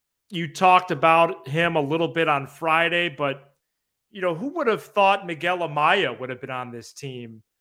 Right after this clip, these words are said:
in twenty-three, even for a week, much less basically the entire year?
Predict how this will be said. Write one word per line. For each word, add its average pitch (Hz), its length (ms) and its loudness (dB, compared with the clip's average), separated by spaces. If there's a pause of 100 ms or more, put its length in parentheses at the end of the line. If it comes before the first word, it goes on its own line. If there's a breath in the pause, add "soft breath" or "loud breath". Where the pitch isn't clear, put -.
(300)
in 139 140 -14
twenty-three, 135 1000 -6 (380)
even 180 280 -2
for 160 280 -2
a 143 80 0
week, 170 480 0 (180)
much 175 340 2
less 180 320 0 (400)
basically 190 480 2
the 160 140 0
entire 147 540 2
year? 165 380 -2